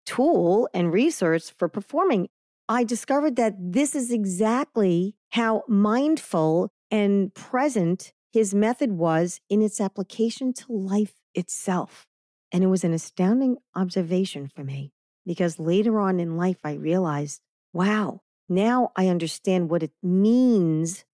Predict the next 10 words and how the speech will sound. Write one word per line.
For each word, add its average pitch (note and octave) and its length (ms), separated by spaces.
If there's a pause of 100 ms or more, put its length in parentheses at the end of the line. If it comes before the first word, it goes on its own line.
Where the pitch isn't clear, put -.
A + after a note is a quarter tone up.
to F#3 100
be F3 180
mindful E3+ 560
and D3+ 180
present, E3 540 (120)
or D#3 180
brainful F#3+ 960
and F3 180
present, F#3+ 560 (300)
in F3 300